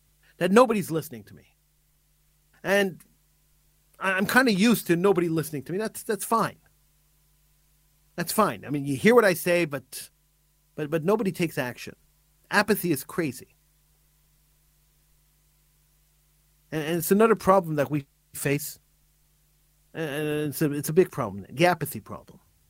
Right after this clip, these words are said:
It's a massive problem. And apathy comes with wealth.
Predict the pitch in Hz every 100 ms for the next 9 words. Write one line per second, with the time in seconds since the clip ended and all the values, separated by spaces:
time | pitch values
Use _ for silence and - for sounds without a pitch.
0 | _ _ _ _ 151 180 214 196 - -
1 | 143 110 - _ _ _ _ _ _ _
2 | _ _ _ _ _ _ _ _ _ _
3 | _ _ _ _ 156 208 226 175 185 196
4 | 202 _ - 160 156 - 147 - 135 -
5 | -